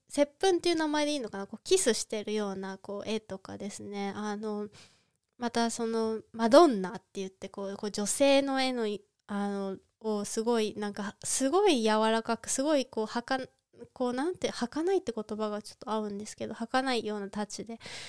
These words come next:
描いてるやつがあったりとか、あと、やっぱり雪国だからなのかな、雪のその描き方がすごいか-、綺麗で、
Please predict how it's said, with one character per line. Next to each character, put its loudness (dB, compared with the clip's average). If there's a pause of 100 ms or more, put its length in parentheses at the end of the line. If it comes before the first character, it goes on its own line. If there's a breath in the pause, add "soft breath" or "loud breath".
(160 loud breath)
描 4
い 0
て -4
る -6 (340 loud breath)
や 0
つ -6
が -4
あ -2
っ -8 (120)
た -4
り -6
と -10
か、 -4
あ 0
と、 0
や 2
っ -6
ぱ 4
り 4
雪 2 (300)
国 4
だ 2
か -4
ら -6 (120)
な -4
の -2
か -6
な、 0
雪 2 (160)
の 6
そ 6
の 2 (340)
描 -4
き -8
方 4
が -2
す 0
ご 4
い 2
か-、 -10 (240)
綺 6
麗 4
で、 0